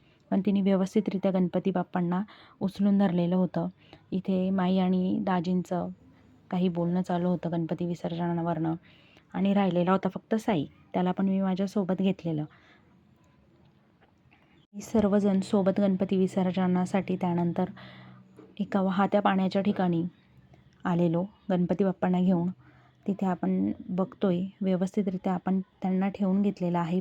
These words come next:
पूजेसाठी. आ, इथे होणार आपली गणपती बाप्पांची शेवटची आरती, पूजा. आपल्या ज्या भावना आहेत त्यांच्याबद्दल, ह्या सर्व आपण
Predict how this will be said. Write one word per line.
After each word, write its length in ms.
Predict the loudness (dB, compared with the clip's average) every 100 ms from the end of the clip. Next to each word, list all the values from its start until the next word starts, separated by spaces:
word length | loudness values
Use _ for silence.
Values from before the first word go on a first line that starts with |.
| 2
पूजेसाठी. 580 | 2 2 0 -4 -6 -14 -18 _ _ _ -20 -20 -20 -16 -6
आ, 80 | -4
इथे 260 | -2 2
होणार 320 | 4 4 2
आपली 260 | 0 0 0
गणपती 340 | 2 2 2
बाप्पांची 580 | 0 0 0 0 0 -2 -4 -4
शेवटची 580 | 0 2 2 -2 -4 -4 0
आरती, 520 | 0 0 -2 -2 -4 -10 _ 0
पूजा. 360 | 2 4 2 0 -4 -12 -20 -20 -20 _ _ _ -10
आपल्या 300 | -4 0 0
ज्या 200 | 0 0
भावना 440 | 0 2 2 4 4
आहेत 240 | 4 2 2
त्यांच्याबद्दल, 760 | 2 2 0 0 0 -2 -2 -6 _ _ _ _ _
ह्या 160 | -6 -4
सर्व 280 | -2 -4 -2
आपण 440 | -4 -4 -4 -4